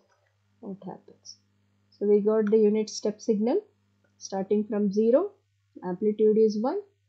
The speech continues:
and it is the unit step signal. Now I can change the amplitude, change the shift, et cetera here just by changing these two parameters. Suppose I make the amplitude is equal to five.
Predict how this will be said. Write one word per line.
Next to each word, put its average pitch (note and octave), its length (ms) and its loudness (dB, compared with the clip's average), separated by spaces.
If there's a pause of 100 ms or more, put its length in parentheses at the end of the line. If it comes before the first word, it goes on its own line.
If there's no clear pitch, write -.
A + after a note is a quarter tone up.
(260)
and G#3 180 -4
it G3 160 0
is F#3 140 0
the F4 140 4 (1300)
unit C4+ 360 4
step - 480 -6
signal. F3+ 460 0 (100)
Now F4+ 240 -2
I D#4 120 0
can D4 320 -2
change D#4 440 4
the C4+ 80 8
amplitude, A3+ 880 4
change B3+ 400 6
the A3 260 4
shift, A#3 520 6
et G3+ 180 0
cetera G#3+ 480 -4
here A#3+ 320 4
just B3 240 -4
by A3 140 0
changing A3 480 -2
these G#3 180 -2
two D4 120 -4
parameters. A3 560 -4 (540)
Suppose C4 360 6
I A#3 160 6
make A#3 260 4
the A#3 100 2
amplitude A3 560 4
is G#3 120 4
equal G#3 240 4
to C4 100 -6
five. C4 400 4